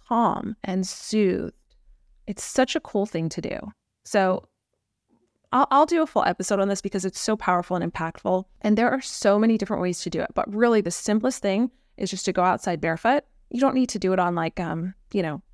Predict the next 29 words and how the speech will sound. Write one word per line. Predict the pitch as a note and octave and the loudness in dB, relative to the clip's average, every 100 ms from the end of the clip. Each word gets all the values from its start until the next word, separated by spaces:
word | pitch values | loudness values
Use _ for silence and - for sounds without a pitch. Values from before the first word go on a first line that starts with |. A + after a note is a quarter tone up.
| - - - | -20 -20 -12
tar | - G3 F3+ E3+ | 2 4 6 4
or | E3 | 0
something | F3+ E3 | -4 -4
like | D#3+ D#3 | -6 -4
that. | D#3 D#3 | -4 -2
You | F3+ | 0
don't, | F#3+ - | 0 -2
you | |
don't | F3+ | -2
wanna | F3+ F3+ | -2 -2
do | E3+ E3 | -2 -4
it | |
on | - | -4
tar, | - - - | -6 -8 -10
but | - | -12
concrete, | - - B3+ - C4 A#3 | -8 0 0 2 -2 0
grass, | F#3+ E3 F#3 - - | 0 0 -2 -8 -10
or | F#3+ | -8
sand, | - F#3 F#3 A#3 F4+ - _ _ _ _ - | -4 -2 0 2 0 -4 _ _ _ _ -6
uh, | F#3+ | -4
it | - G3+ | 0 0
is | F#3 | 0
just | F#3 F#3 - | -2 -6 -2
so | E3+ | -2
life-changing | D#3 B2+ - F#3+ G3+ B3+ B3 | -2 -4 -4 0 2 4 2
and | F#3+ | 0
so | - F3 | -2 -4
healthy | E3+ - | -4 -6
for | D#3 | -8